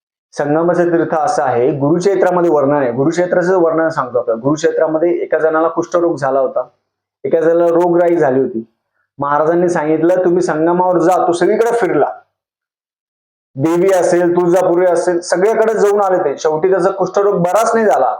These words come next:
महाराजांनी सांगितलं आणि त्याच्या मनामध्ये असं आलं की देवाकडून नाही झालं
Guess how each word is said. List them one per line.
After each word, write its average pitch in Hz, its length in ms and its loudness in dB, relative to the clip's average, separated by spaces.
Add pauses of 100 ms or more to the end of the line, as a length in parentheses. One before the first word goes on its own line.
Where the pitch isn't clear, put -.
(640)
महाराजांनी 143 480 0
सांगितलं 151 320 0
आणि 170 140 0
त्याच्या 180 200 0
मनामध्ये 202 480 0
असं 202 240 0
आलं 190 260 0
की 196 560 0 (800)
देवाकडून 226 640 2
नाही 247 140 2
झालं 190 600 2